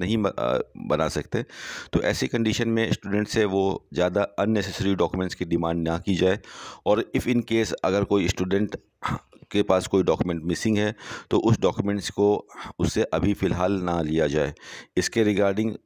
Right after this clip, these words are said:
स्टूडेंट्स को एक अंडरटेकिंग साइन करके देना पड़ेगा। अंडरटेकिंग में ऐसा होता है कि, like, student have to see, say in writing कि फ़िलहाल हमारे पास ये डॉक्यूमेंट नहीं है, I am not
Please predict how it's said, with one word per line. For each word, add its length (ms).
स्टूडेंट्स 460
को 240
एक 220
अंडरटेकिंग 580
साइन 260
करके 300
देना 260
पड़ेगा। 420
अंडरटेकिंग 600
में 220
ऐसा 220
होता 280
है 160
कि, 140
like, 180
student 420
have 220
to 60
see, 260
say 340
in 100
writing 480
कि 240
फ़िलहाल 360
हमारे 240
पास 200
ये 100
डॉक्यूमेंट 420
नहीं 260
है, 220
I 80
am 80
not 160